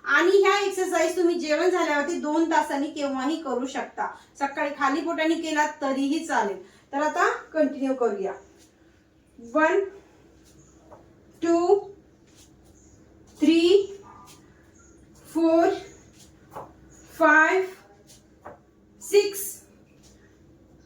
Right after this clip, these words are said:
सेवन, एट. घाई अजिबातच करायची नाही. आपल्या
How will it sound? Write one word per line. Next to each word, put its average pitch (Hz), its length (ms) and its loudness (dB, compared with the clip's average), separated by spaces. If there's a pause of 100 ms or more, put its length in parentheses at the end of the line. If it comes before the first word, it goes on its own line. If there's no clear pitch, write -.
सेवन, 339 800 2 (1400)
एट. 339 420 0
घाई 302 460 4
अजिबातच 359 800 0
करायची 349 420 2
नाही. 370 180 4
आपल्या 311 280 0